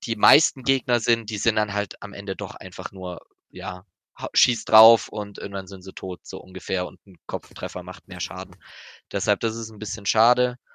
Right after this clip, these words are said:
Und, ähm, wie gesagt, auch die Story ist jetzt nicht so, dass sie einem bei der Stange hält. Grafisch ist es theoretisch sehr hübsch, muss ich sagen. Also, ähm, so von der Atmosphäre her, von der Beleuchtung her und auch von der,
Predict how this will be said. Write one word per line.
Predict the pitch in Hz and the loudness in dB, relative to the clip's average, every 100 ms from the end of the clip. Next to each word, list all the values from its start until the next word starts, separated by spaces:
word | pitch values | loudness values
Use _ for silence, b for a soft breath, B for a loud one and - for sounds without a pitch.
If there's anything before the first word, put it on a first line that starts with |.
| b _ | b _
Und, | - 104 104 101 101 - - | -4 0 0 -2 -8 -16 -6
ähm, | 101 98 98 95 95 _ _ | 0 2 0 -4 -14 _ _
wie | 107 107 | -4 -4
gesagt, | 107 110 98 | 0 0 0
auch | - | -6
die | - | -4
Story | - 120 127 120 | 4 6 6 4
ist | - 113 | 0 -4
jetzt | 107 - | -8 -8
nicht | 110 104 - | -10 -8 -4
so, | 113 117 | -2 0
dass | 113 - | -2 -4
sie | 113 104 | -6 -6
einem | 101 101 101 - b b - | -2 -4 -6 -18 b b -2
bei | 101 | 4
der | 104 | 4
Stange | - 113 123 123 | 4 2 2 0
hält. | 120 120 120 - B B - | 0 0 0 -2 B B 0
Grafisch | 117 156 208 208 | 2 4 2 0
ist | - - | -2 -4
es | 131 | -6
theoretisch | - 139 127 143 135 117 | -4 -2 -2 -2 -4 -4
sehr | - 107 107 | 2 0 2
hübsch, | 185 - - - _ - | 0 0 -4 -4 _ -8
muss | 165 170 | -8 -6
ich | 175 | -6
sagen. | 156 175 196 214 - | 0 0 0 -4 -12
Also, | 113 113 117 117 - B B _ _ 110 | -8 -2 0 0 -2 B B _ _ 2
ähm, | 117 117 113 107 | 4 4 0 -8
so | 110 113 113 104 | -4 -2 -2 -4
von | - 117 | -6 0
der | 113 | 0
Atmosphäre | - 110 - 156 151 | 0 -6 -2 0 2
her, | 147 135 135 131 131 | 2 4 6 6 4
von | - 110 | 0 0
der | 104 | 0
Beleuchtung | 107 127 143 - 123 117 | 4 6 6 4 -6 -4
her | 120 120 117 113 | 0 4 4 4
und | 90 104 | 0 -4
auch | 104 | -4
von | - 107 104 | -4 -6 -2
der, | 101 98 | -2 -4